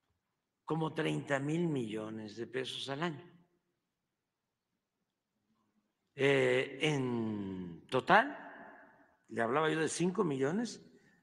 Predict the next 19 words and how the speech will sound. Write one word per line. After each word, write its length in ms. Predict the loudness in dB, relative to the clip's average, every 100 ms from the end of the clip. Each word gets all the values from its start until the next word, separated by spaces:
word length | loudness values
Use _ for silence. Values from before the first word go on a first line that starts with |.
| _
solo 400 | -2 4 6 6
del 180 | 4 2
nivel 300 | 0 2 2
medio 360 | 2 2 2 0
superior, 560 | 0 -4 -2 -4 -8 -20 -20 _ _ _ _ -4
pero 160 | -2
si 120 | -2 -4
tomamos 480 | 0 2 0 -4 -12 -20 -16
en 100 | -6
cuenta 320 | -2 -2 -2
nivel 300 | -4 -2 0
básico, 480 | 0 0 -2 -14 -18 -20 _ _ _ _ -6
nivel 320 | -2 0 0
universitario, 800 | 0 -2 -2 -6 -2 0 0 -6 -14 -20 _ _ _ _ -8
incluso 720 | -6 2 2 2 -2 -6 -10
de 340 | -4 -4 -4 -20 -20 _ _ _
estudiantes 580 | -20 -8 -4 -4 -4 -2
de 80 | 0
posgrado, 680 | 0 0 2 2 2 -2